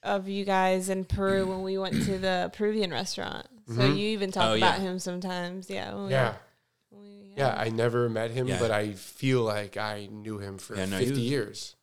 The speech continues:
Speaker 3: He was a big part of my life back
Speaker 2: Yeah.
Speaker 3: then, from, like, the eight through the eighties. And,
Speaker 2: Yeah.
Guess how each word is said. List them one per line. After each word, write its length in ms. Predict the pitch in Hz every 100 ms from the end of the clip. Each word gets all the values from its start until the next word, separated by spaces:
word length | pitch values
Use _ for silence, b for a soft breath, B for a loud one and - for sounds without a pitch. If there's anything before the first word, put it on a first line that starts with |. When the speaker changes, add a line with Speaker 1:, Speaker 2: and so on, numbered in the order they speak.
| _ -
Speaker 3:
He 100 | 117
was 140 | 120
a 160 | 107 92
big 340 | 90 104 98
part 300 | - 101 92
of 80 | 85
my 120 | 82
life 380 | 78 85 82 - _
back 140 | 87 -
Speaker 2:
Yeah. 40 | 80
Speaker 3:
then, 280 | - - _
from, 120 | _ 90 90 _ _ _ _ _ - -
like, 140 | 87 _
the 180 | 92 - _
eight 240 | 92 87 -
through 140 | 95
the 160 | 82 80
eighties. 500 | 82 82 82 87 -
And, 80 | -
Speaker 2:
Yeah. 160 | 62